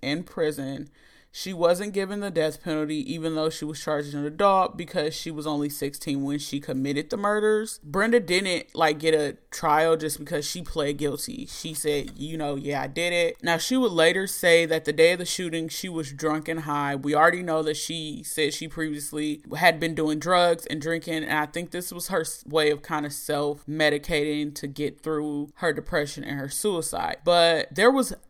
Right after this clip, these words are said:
literally nothing found in her system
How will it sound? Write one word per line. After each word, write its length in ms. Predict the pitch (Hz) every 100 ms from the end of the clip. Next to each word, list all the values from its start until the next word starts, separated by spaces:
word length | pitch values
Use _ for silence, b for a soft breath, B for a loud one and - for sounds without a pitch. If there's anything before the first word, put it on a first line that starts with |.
| -
literally 540 | 147 175 185 175 170
nothing 420 | 156 151 147 151
found 300 | 143 147 139
in 80 | 139
her 140 | 143 139
system 600 | - 185 - 180 175